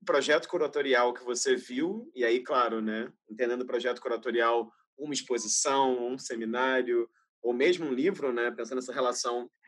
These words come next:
entre curadoria e, e, e editar livros, né, publicações, que, que, que projeto curatorial você viu, você pensou,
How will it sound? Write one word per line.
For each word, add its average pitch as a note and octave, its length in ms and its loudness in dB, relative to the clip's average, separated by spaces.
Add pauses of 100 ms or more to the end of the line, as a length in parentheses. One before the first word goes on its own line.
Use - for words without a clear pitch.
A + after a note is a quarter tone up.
(580)
entre A#2+ 180 -4
curadoria B2+ 760 4
e, A#2 440 2 (840)
e, G#2 500 -2 (720)
e C3+ 60 0
editar C3 580 0
livros, A#2+ 380 -2
né, A#2 80 -6
publicações, A2 760 -4 (380)
que, F#3+ 240 -8
que, F#3 400 -12
que - 140 -10
projeto E3+ 340 0
curatorial D3+ 480 2
você C3+ 280 0
viu, C3+ 260 -2
você D#3 140 -2
pensou, C3+ 640 0